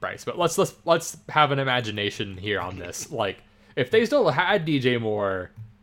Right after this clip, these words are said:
Speaker 1: and also had Bryce Young, this would be a winning team, I think.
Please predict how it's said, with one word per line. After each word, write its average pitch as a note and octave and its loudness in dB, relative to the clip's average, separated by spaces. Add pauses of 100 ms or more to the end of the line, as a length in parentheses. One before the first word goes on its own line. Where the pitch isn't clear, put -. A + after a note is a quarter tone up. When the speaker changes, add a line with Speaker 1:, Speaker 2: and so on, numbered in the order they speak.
(140)
Speaker 1:
and A#2+ 2
also A2+ 2
had G2+ 0
Bryce G2 -2
Young, F#2+ -2
this A#2 -4
would A#2+ 0 (220)
be A2+ 0
a G#2 2 (120)
winning G#2+ -6
team, C3+ -4
I F#3 0
think. A3+ -6